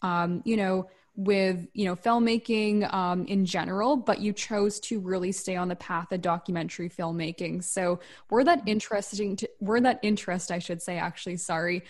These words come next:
come from to actually pursue that niche, um, instead of, say, you know, T V or a different, uh, type of filmmaking instead?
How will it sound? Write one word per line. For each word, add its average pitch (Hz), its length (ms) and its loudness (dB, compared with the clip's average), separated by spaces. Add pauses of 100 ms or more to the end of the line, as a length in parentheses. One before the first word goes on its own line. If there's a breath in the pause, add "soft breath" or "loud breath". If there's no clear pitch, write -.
(220 loud breath)
come 214 280 2
from 190 340 2
to 220 140 -4
actually 185 300 2
pursue 196 460 -2
that 175 260 -2
niche, 180 480 0 (100)
um, 180 380 2
instead 202 320 0
of, 180 160 -2
say, 175 480 0 (240 loud breath)
you 196 80 0
know, 180 260 2
T 180 220 -6
V 233 460 2
or 180 560 2
a 196 60 0
different, 180 640 -2
uh, 170 320 0
type 180 320 -2
of 180 100 -2
filmmaking 165 520 -4
instead? 170 640 -6